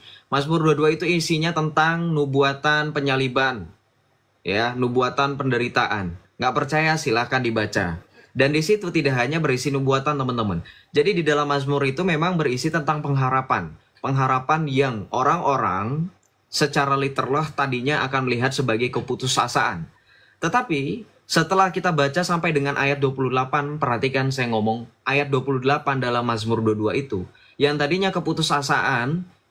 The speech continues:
yang berujung pada pengharapan itu, maka Allah menjawab pengharapan itu dengan sukacita dan kemenangan.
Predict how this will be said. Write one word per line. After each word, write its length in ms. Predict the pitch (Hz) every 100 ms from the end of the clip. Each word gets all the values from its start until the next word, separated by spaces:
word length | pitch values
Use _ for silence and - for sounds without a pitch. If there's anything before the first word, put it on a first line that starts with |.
| 131
yang 160 | 139
berujung 320 | 143 139 143 139
pada 320 | 143 135 131
pengharapan 640 | 131 127 123 123 127 135
itu, 320 | 143 117 117 101
maka 400 | 123 131 147 -
Allah 240 | 135 135 131
menjawab 320 | 131 127 123 123
pengharapan 640 | 120 113 120 120 123 120
itu 80 | 135
dengan 320 | 110 107 113
sukacita 560 | 110 143 123 - 127 127
dan 240 | 113 107
kemenangan. 480 | 107 104 101 90